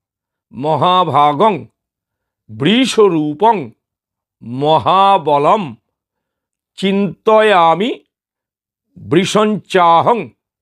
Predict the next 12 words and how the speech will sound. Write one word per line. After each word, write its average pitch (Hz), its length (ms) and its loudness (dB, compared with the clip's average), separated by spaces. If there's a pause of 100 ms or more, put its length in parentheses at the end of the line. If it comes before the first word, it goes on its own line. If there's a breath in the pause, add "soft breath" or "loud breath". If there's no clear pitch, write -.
(500)
গণেশস্য 175 920 -2 (920)
চ - 20 -20 (300)
বাহনম। 135 580 0 (580)
এটি 127 180 -12
হচ্ছে 233 220 -8 (840)
মুশিকের 190 500 -2
ধ্যান। 107 220 -8 (1500)
জানেন 175 360 0
কি, 165 120 -8 (2750)
এই 135 120 -2
গণেশ 156 320 -2
দেবতাকে, 208 480 -2